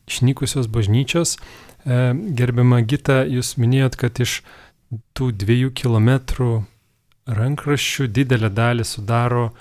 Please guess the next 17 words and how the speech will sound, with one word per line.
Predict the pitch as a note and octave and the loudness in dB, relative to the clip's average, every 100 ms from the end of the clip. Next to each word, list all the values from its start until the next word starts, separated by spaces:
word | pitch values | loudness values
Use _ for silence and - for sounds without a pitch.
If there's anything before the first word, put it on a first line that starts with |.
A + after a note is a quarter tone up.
| - - - _ | -20 -20 -20 _
katalikų | - A#2 A#2+ B2+ - A#2 | -4 -2 0 -2 -4 -2
bažnyčios, | A2 G#2+ E3+ F3+ B2 G#2+ - - - A#2+ | 2 2 2 0 -2 -2 -4 -8 -8 -6
e, | A#2 F3+ C#3+ | -6 -6 -2
rankraščiai, | B2 B2 A#2 A2 - A2+ G#2+ | 0 0 -4 -8 -8 -6 -6
dokumentai | G#2 - A2 A2+ A#2 - G#2+ | -6 -4 -2 -2 -2 -6 -6
ir, | G#2 | -4
ir, | G#2+ B2+ D#3 | -6 -6 -8
ir, | G#2+ A#2 - | -8 -10 -10
e, | C3 A#2 | -6 -4
kitokie | A2 A#2+ A#2+ - - B2 B2 C3+ | -6 -8 -8 -8 -4 -2 -2 -2
leidiniai. | C3+ A#2+ A2 A2+ B2 A#2+ - _ - | -2 -2 0 2 2 0 -6 _ -10
Kokie | - C3 - A#3 F#3+ | -4 -4 -2 -2 -2
būtent, | C3 G#3+ - G2+ F2+ - A2+ | -2 -6 -4 -4 -4 -8 -6
e, | G#2+ G#2 G#2 - _ - | -4 -4 -6 -8 _ -14
ką | - C#3+ - | -8 -6 -4
ten | C#3 D3 C#3 G#2+ | -4 -2 0 0
besidomintis | G#2 - A#2 A#2 G#2+ G#2+ A2 - | -2 -2 -2 0 0 0 -4 -4